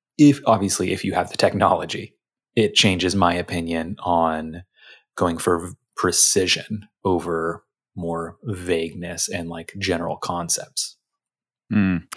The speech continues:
Speaker 2: Yeah, I don't think it's changed my opinion, but I do think it's added a new layer to it, maybe a higher level layer to it. Um,
Speaker 1: Yeah.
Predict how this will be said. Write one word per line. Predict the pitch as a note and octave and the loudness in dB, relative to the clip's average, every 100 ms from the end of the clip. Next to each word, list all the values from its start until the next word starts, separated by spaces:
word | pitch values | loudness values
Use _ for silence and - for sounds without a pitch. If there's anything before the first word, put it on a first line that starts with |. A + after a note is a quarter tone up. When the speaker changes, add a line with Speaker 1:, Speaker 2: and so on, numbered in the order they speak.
| - - - | -14 -14 2
Speaker 2:
Yeah, | B2+ B2 A2+ | 6 6 6
I | C#3+ | 6
don't | G3 | 4
think | B3+ A#3 | 2 2
it's | G#3+ - | 0 0
changed | - - C3+ B2 D#3+ F#3 F3+ F#3+ | 0 2 6 6 6 4 2 0
my | F3+ F2+ | 0 0
opinion, | - G3 F#3+ F#3 D#3+ | 2 2 2 2 4
but | B2+ | 4
I | A#2 | 4
do | A#2+ C#3 | 4 2
think | - B2 | 2 4
it's | A2 - - | 2 0 -2
added | F2 F2 F#2 F2+ F2 | 2 4 6 6 4
a | E2+ | 4
new | E2+ E2+ E2+ D#2+ D#2+ D#2 _ _ _ _ _ _ _ _ _ _ _ _ _ _ F2 | 2 2 2 2 -2 -4 _ _ _ _ _ _ _ _ _ _ _ _ _ _ -6
layer | F2 E2 D#2+ D#2+ C#2+ | 0 2 2 0 -2
to | - - C2+ | -4 -4 -4
it, | A#1 | 0
maybe | A2 C3+ C3+ | 2 4 4
a | |
higher | - G#2 F#2 F2+ E2+ | 4 2 4 4 2
level | D#2 D#2+ D#2 E2 D2 D2 | 0 0 0 0 0 -2
layer | D2+ D#2 C2+ C2 - - _ _ _ _ | -2 -2 -4 -6 -10 -16 _ _ _ _
to | - E2+ C2+ | -4 -2 -2
it. | - - - _ _ _ _ _ _ | -6 -12 -18 _ _ _ _ _ _
Um, | C2+ D2 | -6 -4
Speaker 1:
Yeah. | C2+ | -4